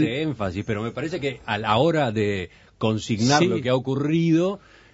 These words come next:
Speaker 2: no hay otra forma que plantearlo en esos términos,
Speaker 1: No,
Speaker 2: ¿no?
Speaker 1: no, no. Yo creo, eh, eh, a mí, digamos, sí, eh, es verdad.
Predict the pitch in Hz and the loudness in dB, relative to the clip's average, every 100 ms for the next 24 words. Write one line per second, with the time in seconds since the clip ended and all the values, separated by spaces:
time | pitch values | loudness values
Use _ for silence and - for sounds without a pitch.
0 | _ - 98 110 110 120 123 110 120 156 | _ -14 -4 0 0 0 -2 -2 -2 -2
1 | 120 92 90 85 110 95 87 85 82 - | -4 -4 -6 -2 -2 -2 -4 -6 -6 -2
2 | 190 82 180 269 285 302 294 277 247 - | 0 2 4 4 4 4 4 4 2 0
3 | - 202 - 240 247 190 - 160 151 131 | 2 0 2 2 4 2 0 -4 -2 -2
4 | 127 120 117 107 - - _ _ - 220 | 0 0 -2 -4 -10 -20 _ _ -18 -16
5 | 196 185 _ - 165 165 240 294 247 185 | -16 -20 _ -8 2 4 6 4 4 2
6 | 185 202 208 185 - - 202 185 123 - | 4 4 4 0 -2 -4 -2 -2 -4 -8
7 | 139 143 151 170 185 185 170 160 | -2 0 2 2 4 4 4 2